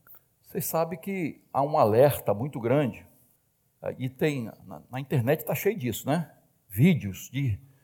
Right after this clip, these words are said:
especialistas, de profissionais especialistas na, na área de seguir, alertando para o perigo. Acho que foi a irmã Eva que falou, mencionou alguma coisa nisso.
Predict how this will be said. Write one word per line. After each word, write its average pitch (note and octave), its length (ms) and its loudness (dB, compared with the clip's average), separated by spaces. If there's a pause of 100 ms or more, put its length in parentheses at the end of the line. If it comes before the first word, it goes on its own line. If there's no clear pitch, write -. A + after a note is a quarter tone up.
(360)
especialistas, - 1500 4
de - 80 -14
profissionais D3+ 1160 4 (420)
especialistas - 1200 -2 (300)
na, G#2 160 -10
na G2+ 160 -4
área C3+ 300 6
de B2 100 -8
seguir, A#2+ 400 -8 (440)
alertando E3 840 8
para D#3 220 8
o - 80 -6
perigo. C#3+ 360 6
Acho B3+ 140 6
que A#3+ 180 0 (140)
foi D#4+ 240 -4
a G3 120 0
irmã F#3+ 260 -2
Eva F#3 240 8
que F#3 160 -6 (160)
falou, E3 680 0 (140)
mencionou E3+ 400 -2
alguma E3 180 0
coisa E3+ 300 -4
nisso. D3 400 -8